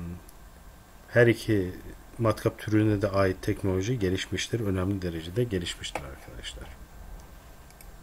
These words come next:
Basic principles of rotary drilling.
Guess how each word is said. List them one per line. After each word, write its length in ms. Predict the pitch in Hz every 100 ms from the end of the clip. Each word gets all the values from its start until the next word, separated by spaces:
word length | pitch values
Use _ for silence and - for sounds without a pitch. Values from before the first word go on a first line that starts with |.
| - - - - - - - -
Basic 440 | 117 170 170 170
principles 880 | - 156 135 - - 127 123 123 -
of 260 | 120 110 113
rotary 380 | 113 113 107
drilling. 420 | 98 101 92 80